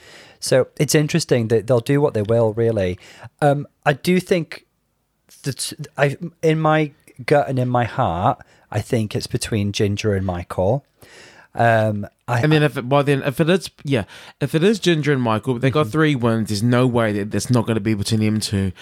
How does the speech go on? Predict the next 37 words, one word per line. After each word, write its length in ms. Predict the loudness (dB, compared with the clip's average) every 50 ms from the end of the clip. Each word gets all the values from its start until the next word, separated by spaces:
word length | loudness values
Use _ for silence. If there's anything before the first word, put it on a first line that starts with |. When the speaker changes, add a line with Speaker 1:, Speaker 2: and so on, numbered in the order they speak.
| -12 -10
Speaker 1:
Yeah. 220 | -10 -8 -8 -8 -6 -4
Speaker 2:
And 140 | -2 0 0
if 120 | -2 -2
it 120 | -4 -4 -2
comes 320 | 0 0 2 2 0 0
down 260 | 2 2 2 2 0 -2
to 120 | -4 -6
a 20 | -4
performance 720 | -6 -6 -8 -4 -2 0 0 2 2 0 -2 -2 -4 -6
challenge, 720 | -4 -2 0 0 0 0 0 -2 -2 -4 -6 -8 -10 -14 -16 _ _ _ _ 0
then 180 | 2 2 2 2
for 120 | 0 2
me, 140 | 4 4 2
it's 120 | 2 2
a 40 | 0
no-brainer. 640 | 0 2 2 2 2 2 2 2 0 -2 -4 -6 -8 -10 -6 -4
It's 120 | -2 0
Michael's 460 | 0 2 2 0 0 0 -2 -2 -2 0
win. 320 | 0 0 0 -2 -4 -8 -14 _ -2
Speaker 1:
Oh, 140 | 0 0 0
he's 260 | -2 -4 -8 -8 -10 -12 _ -10
a 100 | -10 -10
fantastic 800 | -10 -6 -2 -2 -2 -2 -2 -4 -4 -4 -4 -4 -6 -6 -4 -4
performer. 600 | -6 -4 0 0 2 2 2 2 2 0 0 -2
So, 300 | -4 -2 0 0 0 0
so 240 | 0 0 0 0
good. 480 | 0 0 2 2 2 2 0 -2 -4 -8 _ _ _ _
Could 160 | -2 0 0 2
have 80 | 2
had 120 | 2 0 2
a 40 |
win 180 | 0 0 0 0
in 100 | 0 -2
the 60 | -2
girl 220 | -2 -2 0 -2 -2
group 240 | -2 -4 -4 -4
challenge. 520 | -6 -6 -6 -6 -6 -6 -6 -6 -8 -10